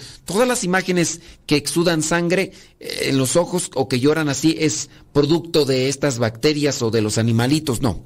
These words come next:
no todas, pero muchos de estos casos sí tienen una razón natural de por qué como que lloran sangre y se tienen que, pues, analizar. La canonización, como habíamos mencionado, el, al beato le corresponde el título de santo.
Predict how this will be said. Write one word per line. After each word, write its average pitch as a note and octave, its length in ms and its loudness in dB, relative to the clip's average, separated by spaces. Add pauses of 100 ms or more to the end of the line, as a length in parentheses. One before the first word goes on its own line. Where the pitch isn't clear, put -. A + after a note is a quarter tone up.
(140)
no B2+ 180 2
todas, A#2+ 380 0 (360)
pero A2+ 200 2
muchos A2 400 0
de C#3 80 4
estos C#3 300 -2
casos C#3+ 440 -2 (160)
sí G#3+ 300 0
tienen C#3+ 400 0
una C#3+ 180 0
razón B2 480 0 (320)
natural C#3+ 480 2
de C3 100 -2
por D3+ 220 -6
qué C#3 280 -2 (420)
como B2 240 -2
que B2+ 100 0
lloran C3+ 460 2
sangre A2 640 -2 (580)
y A2 100 -8
se A#2+ 160 0
tienen C#3+ 280 0
que, C#3+ 160 2
pues, C3+ 320 -2
analizar. F#2 640 -4 (540)
La D3 200 2
canonización, E3 720 0
como F3 160 0
habíamos D3+ 380 0
mencionado, C#3+ 640 0 (560)
el, B2 500 0
al B2+ 180 2
beato F3+ 440 2
le D#3 180 0
corresponde C3 560 0
el C3 120 0
título D#3 600 0
de A#2+ 220 0
santo. E3+ 580 -2